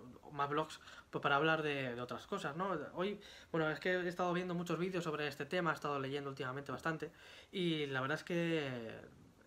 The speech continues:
es, son cosas que llevamos diciendo años sobre este tipo,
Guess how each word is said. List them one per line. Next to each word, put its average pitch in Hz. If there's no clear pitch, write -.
es, 175
son 190
cosas 202
que 165
llevamos 165
diciendo 165
años 175
sobre 139
este 139
tipo, 165